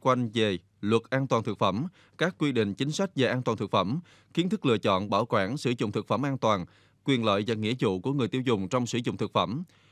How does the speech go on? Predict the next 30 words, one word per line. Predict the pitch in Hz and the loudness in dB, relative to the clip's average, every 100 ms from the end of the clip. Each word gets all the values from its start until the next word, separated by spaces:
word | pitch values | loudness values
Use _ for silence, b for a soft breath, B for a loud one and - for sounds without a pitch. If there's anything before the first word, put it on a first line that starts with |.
| b b b - | b b b -2
Đây | 143 | 0
là | 131 | 0
dịp | 113 110 | 0 -2
để | 110 | -2
cán | 113 170 | -4 0
bộ | 139 | 0
hội | 117 110 | 2 0
viên | 131 | -2
phụ | 120 | -2
nữ | 113 95 113 | -2 0 0
nâng | 147 127 | -2 0
cao | 131 | -2
kiến | 120 147 | 0 -2
thức, | 160 202 | 0 -2
kỹ | - 104 | -2 -2
năng | 139 127 | 0 -2
tuyên | 120 135 | 0 -2
truyền | 127 113 95 | 0 -2 0
về | 101 95 | 0 0
an | 117 | 0
toàn | 117 107 | -2 -4
thực | 107 | 0
phẩm. | 107 92 147 175 _ _ _ - | 0 0 -2 -8 _ _ _ -8
Dịp | 123 131 | -4 0
này, | 123 110 - _ _ _ | 0 0 -4 _ _ _
Hội | 120 | -2
Liên | 131 | 0
hiệp | 139 123 | 0 0
Phụ | 123 | -2
nữ | 113 | -2